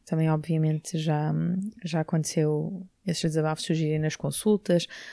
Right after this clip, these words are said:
ou até vocês super queridas enviam-nos as vossas mensagens e, portanto, sentimos-nos todas nesta, nesta irmandade e nesta, nesta proximidade. Mas vou deixar a Catarina contextualizar um pouquinho para eu depois mostrar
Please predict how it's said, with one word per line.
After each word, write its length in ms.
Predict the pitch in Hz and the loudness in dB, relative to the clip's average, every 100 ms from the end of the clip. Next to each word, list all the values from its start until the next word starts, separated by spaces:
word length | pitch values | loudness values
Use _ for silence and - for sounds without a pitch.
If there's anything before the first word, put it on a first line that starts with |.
| - - | -18 0
ou 100 | 190 | 6
até 200 | 175 170 | 6 6
vocês 400 | 160 160 175 - | 0 0 -2 0
super 280 | - 180 165 | 0 0 0
queridas 360 | - 175 165 160 | 0 0 0 0
enviam-nos 920 | 165 156 165 160 160 156 156 - - 220 | -2 -2 -2 0 0 -2 -4 -6 -6 -2
as 120 | 160 | 0
vossas 320 | 165 - 160 | 0 -2 -2
mensagens 580 | 165 151 160 160 160 151 | -2 0 0 0 0 -2
e, 60 | 156 | -4
portanto, 400 | - 165 156 - - - - - | -4 -2 -2 -4 -20 -20 -20 -6
sentimos-nos 540 | - 175 170 170 - | 0 2 2 0 -2
todas 300 | - 165 165 | 0 2 2
nesta, 580 | 165 151 - 165 170 170 | 0 -2 -2 0 0 0
nesta 240 | 160 - | -2 0
irmandade 540 | 165 160 160 160 165 165 | 0 0 0 0 0 -2
e 60 | |
nesta, 540 | 160 156 - 175 180 180 | -4 -4 -2 -2 -2 0
nesta 280 | 170 - 165 | -2 -2 -2
proximidade. 680 | 170 165 - 170 160 170 - _ _ _ _ _ _ - - 196 | -2 0 2 2 2 0 -4 _ _ _ _ _ _ -20 -16 2
Mas 120 | 190 | 2
vou 80 | 175 | 4
deixar 280 | 196 202 214 | 2 4 2
a 40 | 202 | 2
Catarina 460 | 196 196 196 185 - - - - | 2 4 6 4 2 -12 -20 -4
contextualizar 720 | - 190 190 - 185 180 175 | 2 4 2 2 2 4 4
um 80 | 180 | 4
pouquinho 480 | 170 180 - 180 180 - - - _ | 2 -2 2 2 2 -2 -20 -20 _
para 520 | - 175 175 170 165 - - | 2 4 6 2 0 -4 0
eu 120 | 190 | 0
depois 240 | - 185 | 2 2
mostrar 480 | 175 170 - 175 170 | 2 0 0 0 0